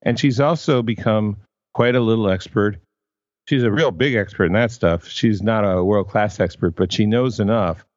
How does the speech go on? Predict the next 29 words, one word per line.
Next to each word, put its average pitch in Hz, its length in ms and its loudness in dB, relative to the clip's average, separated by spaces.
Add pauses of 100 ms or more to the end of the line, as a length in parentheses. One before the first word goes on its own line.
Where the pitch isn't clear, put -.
(500)
on 98 720 0 (1040)
neuroscience, 104 1000 -2 (140)
on 92 540 0
how, 110 680 0
that's 113 300 -2
why 120 140 0
the 104 100 0
book's 104 240 -2
called 101 500 0 (360)
Wired 98 380 0
for 90 160 -2
Story. 110 440 -2
I 78 40 -6
mean, 90 160 -2
it 87 120 -2
literally 98 440 0
gets 95 280 -2
into 90 220 0
how 98 260 0
the 95 140 0
nervous 95 460 0
system 85 580 -2 (220)
and 90 120 0
how 92 140 2
the 85 100 0
brain 90 800 -2 (240)
respond 85 880 -2 (180)
to 87 120 2
stories. 78 680 -2